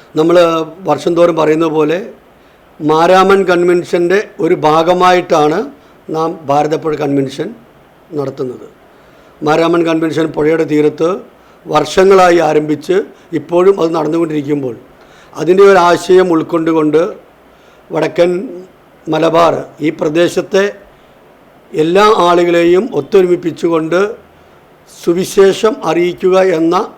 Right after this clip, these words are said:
ഒരു നല്ല ഉദ്ദേശത്തോടു കൂടി അന്ന് ഞങ്ങളടങ്ങുന്ന കുറേ ആളുകൾ തുടങ്ങി വെച്ച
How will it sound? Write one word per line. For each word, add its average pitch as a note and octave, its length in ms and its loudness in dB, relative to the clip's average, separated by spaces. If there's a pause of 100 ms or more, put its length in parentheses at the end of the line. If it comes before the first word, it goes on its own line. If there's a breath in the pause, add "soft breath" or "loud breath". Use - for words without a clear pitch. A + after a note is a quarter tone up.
(540 soft breath)
ഒരു F3 160 4 (2000)
നല്ല F3 280 0 (300)
ഉദ്ദേശത്തോടു F3+ 680 2
കൂടി E3+ 240 2 (460)
അന്ന് F#3 300 2 (1080)
ഞങ്ങളടങ്ങുന്ന F3 600 2
കുറേ F3 140 2 (100)
ആളുകൾ E3 220 2 (140)
തുടങ്ങി F3 360 2
വെച്ച - 240 -2